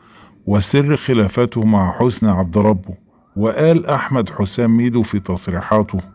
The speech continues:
أن هناك بعض الأشخاص قاموا بالإيقاع بيني وبين حسني عبد ربه، وأخبروه أنني أرغب في إنهاء مسيرته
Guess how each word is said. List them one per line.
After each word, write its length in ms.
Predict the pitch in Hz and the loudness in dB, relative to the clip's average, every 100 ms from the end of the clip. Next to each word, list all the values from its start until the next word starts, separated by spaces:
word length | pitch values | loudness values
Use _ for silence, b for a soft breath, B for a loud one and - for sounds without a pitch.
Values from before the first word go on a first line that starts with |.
| _ _ B B B B B B 110 | _ _ B B B B B B 2
أن 140 | 113 | 4
هناك 400 | 113 131 156 - | 4 2 0 0
بعض 300 | 123 131 127 | -2 0 0
الأشخاص 720 | 127 101 104 - - 127 - _ | -2 -2 -4 -6 -2 -2 -2 _
قاموا 340 | - 127 127 | 0 2 2
بالإيقاع 640 | 117 113 95 98 - 113 98 | 0 0 -2 -4 0 0 0
بيني 420 | 92 120 120 117 | 0 2 4 4
وبين 460 | 113 104 101 113 | 4 2 2 2
حسني 380 | 107 113 107 107 | 2 0 -2 -2
عبد 280 | 90 95 90 | -2 -2 -2
ربه، 340 | 101 95 98 - _ _ - | -2 -2 -6 -18 _ _ -4
وأخبروه 920 | 107 110 107 104 110 113 135 92 107 | 2 2 2 0 2 2 2 -2 2
أنني 340 | 104 113 120 | 4 4 2
أرغب 420 | - 123 117 98 98 | 0 0 0 0 -2
في 300 | - 113 107 | -4 -4 0
إنهاء 380 | 104 113 98 | 2 0 -2
مسيرته 840 | 107 104 - 104 110 117 107 113 | -2 -4 -2 -2 -2 -2 -2 -4